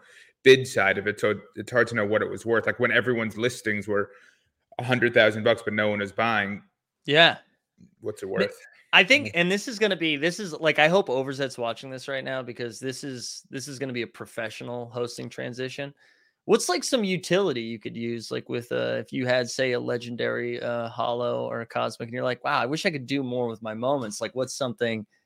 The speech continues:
Speaker 2: that we could do?
Speaker 1: Oh, well, funny you ask.
Speaker 2: <laughs>
Speaker 1: <clears throat> Let me just
Speaker 2: <laughs> Yeah, yeah.
Speaker 1: adjust my hair. Go, oh, no, wrong way, wrong way.
Speaker 2: There we go. Yeah, yeah.
Speaker 1: Thanks, Mike.
Speaker 2: <laughs>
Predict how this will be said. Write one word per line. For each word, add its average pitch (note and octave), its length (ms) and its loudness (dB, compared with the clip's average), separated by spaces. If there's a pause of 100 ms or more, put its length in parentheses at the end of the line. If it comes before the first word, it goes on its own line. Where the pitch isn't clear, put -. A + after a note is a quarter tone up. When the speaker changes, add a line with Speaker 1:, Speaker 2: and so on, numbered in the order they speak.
(140)
Speaker 2:
that A#2+ 120 2
we A#2 80 0
could G#2+ 200 -6
do? B2 280 0 (760)
Speaker 1:
Oh, C#3+ 300 6 (540)
well, A2 560 2 (800)
funny D#3 300 6
you D3+ 180 10
ask. B2+ 440 10
Speaker 2:
<laughs> G3 80 -4 (1120)
Speaker 1:
<clears throat> - 280 -18
Let C3 500 -6
me B2+ 80 -4
just E4 180 12
Speaker 2:
<laughs> E4+ 280 8
Yeah, B3+ 200 8
yeah. A#3 400 0 (440)
Speaker 1:
adjust C3 420 0
my A#2+ 100 0
hair. C#3+ 580 2
Go, B2 240 -4 (180)
oh, C3 100 6
no, - 80 6
wrong A2+ 220 6
way, G#2 120 -2
wrong G#2+ 200 -6
way. G2+ 180 -8
Speaker 2:
There C#3 160 0
we C3 100 0
go. A#2+ 120 2
Yeah, C3 220 8
yeah. G#2+ 280 2 (800)
Speaker 1:
Thanks, G3+ 280 8
Mike. B2 520 0 (220)
Speaker 2:
<laughs> E4 400 2